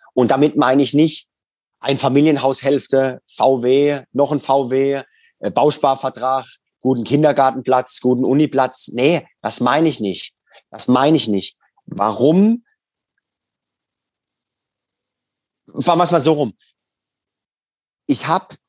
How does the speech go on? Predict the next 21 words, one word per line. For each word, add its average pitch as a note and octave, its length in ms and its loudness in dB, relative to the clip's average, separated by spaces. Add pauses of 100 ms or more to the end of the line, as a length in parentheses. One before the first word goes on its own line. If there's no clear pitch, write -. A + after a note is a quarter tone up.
(260)
folgenden D#3+ 380 0
Gedanken. A#2+ 520 -4
Ich B2+ 140 -6
hab's - 180 -2
noch D3+ 80 2
nicht C#3+ 160 0
gepostet. D#3+ 720 0
Ich - 140 -10
werd's C3+ 240 2
irgendwann C3 340 0
machen. D#3 380 -4 (400)
Ähm, C3+ 420 0 (1600)
sinngemäß, F#3 800 0 (800)
viele G#3+ 300 2
Menschen D#3+ 500 0 (200)
w-, A#2 180 -14 (440)
wollen D3 340 2
Schlafoptimierung G2+ 1000 -4
betreiben. E2 520 -4 (1600)
Der C3 80 -6
Schlaf F#3+ 560 2